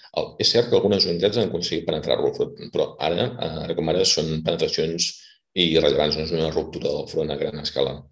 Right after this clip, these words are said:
Però així tot, en cas de caiguda d'aquest, eh, d'aquest eix, es poden regla-, replegar en direcció a Poltava. I també les forces del sud, de les forces al llarg de la línia de contacte, es podrien retirar en direcció a Dniepropetrovsk.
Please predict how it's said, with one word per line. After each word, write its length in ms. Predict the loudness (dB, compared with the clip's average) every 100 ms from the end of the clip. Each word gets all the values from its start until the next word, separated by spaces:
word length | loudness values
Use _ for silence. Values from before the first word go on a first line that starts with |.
| -20 -20 -20 -20 _
Però 120 | 0 2
així 240 | 2 0 2
tot, 300 | 2 2 -6 -16 _ _ _ -12 -4
en 160 | -2 0
cas 160 | 0
de 60 | 2
caiguda 320 | 2 4 4 4
d'aquest, 300 | 0 -4 -14 _
eh, 360 | -2 0 2 2 -2
d'aquest 260 | -4 -2 0
eix, 200 | 0 -2 -4
es 120 | -2
poden 200 | 0 2
regla-, 440 | 2 2 -2 -6 -6
replegar 320 | -4 0 0 0
en 60 |
direcció 560 | 0 2 2 2 -2 -4 -10 -20 -20 _ 0
a 340 | 2 2 -4 -2
Poltava. 480 | -2 2 2 0 -4 -8 _ _ 2
I 140 | 2 4
també 180 | 0 0
les 100 | 0
forces 300 | 2 0 0
del 120 | 0
sud, 400 | 2 2 0 -6 -2
de 120 | -2 0
les 120 | -2 -4
forces 240 | -2 -2
al 60 | -4
llarg 140 | -4 -4
de 60 |
la 60 | -4
línia 160 | -2 -4
de 80 | -2
contacte, 400 | -2 -2 -2 -4 -6 _ -10
es 60 | -2
podrien 300 | 0 0 -2 -6
retirar 340 | -4 -2 0
en 80 | 2
direcció 380 | 2 2 2 2
a 80 | 0
Dniepropetrovsk. 960 | 0 0 0 0 0 0 -2 -6